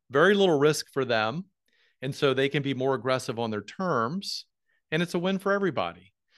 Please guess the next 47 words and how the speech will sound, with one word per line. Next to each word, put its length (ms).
You 80
know, 80
so 160
there's 200
a 60
lot 240
of 100
ways 440
that, 300
that, 200
that 200
things 240
can 160
be 120
done 420
that 100
are 80
outside 560
of 120
the, 380
the 100
sort 260
of 60
traditional 800
box. 420
And 140
then 120
the 120
other 220
thing 420
is, 640
the 440
flip 300
side 280
to 60
that 260
is 240
there's 200
a 40
lot 380
of, 340
um, 360
um, 240
sharks 460
in 80
the 80
water. 440